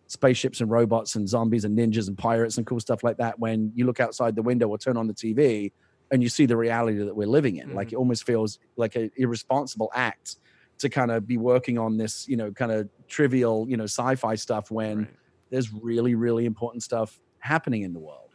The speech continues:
Speaker 1: And, you know, a lot of, a lot of writers uh, and creative people that I know have had,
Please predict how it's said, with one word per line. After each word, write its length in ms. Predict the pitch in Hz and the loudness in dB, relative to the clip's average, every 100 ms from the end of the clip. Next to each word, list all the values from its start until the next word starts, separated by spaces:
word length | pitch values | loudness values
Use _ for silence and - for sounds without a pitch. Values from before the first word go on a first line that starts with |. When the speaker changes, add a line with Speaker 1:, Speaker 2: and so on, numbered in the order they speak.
| - | -6
Speaker 1:
And, 400 | 113 107 107 101 | -4 -2 -2 -4
you 100 | 117 | -4
know, 100 | 101 | -2
a 20 | |
lot 200 | 113 117 | 2 2
of, 100 | 113 113 | 2 2
a 40 | |
lot 160 | 120 113 | 0 0
of 80 | |
writers 520 | 110 110 107 104 - - _ _ _ - | 0 0 0 -2 -6 -10 _ _ _ -6
uh, 160 | 113 107 | -4 -4
and 100 | 107 | 0
creative 260 | 123 117 | 2 2
people 160 | 117 107 | 0 -2
that 120 | 104 | -2
I 100 | 110 | -2
know 340 | 107 104 104 104 | 0 0 0 2
have 200 | 117 107 | 0 -2
had, 260 | 110 101 | -4 -4